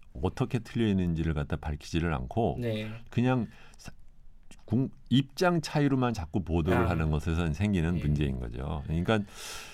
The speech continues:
Speaker 1: 이게 지금 보면, 어, 왜 그러면은 스튜어드십 코드라는 것이 그러면은 자본주의에서 가장 그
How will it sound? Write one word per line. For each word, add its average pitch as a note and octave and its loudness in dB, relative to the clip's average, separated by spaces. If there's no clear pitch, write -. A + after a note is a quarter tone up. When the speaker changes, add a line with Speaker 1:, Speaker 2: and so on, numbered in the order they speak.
Speaker 1:
이게 A#2+ 2
지금 A2 2
보면, F#2 2
어, D2+ 0
왜 A#2 4
그러면은 F2+ 2
스튜어드십 A2 -4
코드라는 D#2+ 0
것이 C#2 -4
그러면은 C#2 -4
자본주의에서 C#2 -2
가장 E2+ -2
그 C#2+ -8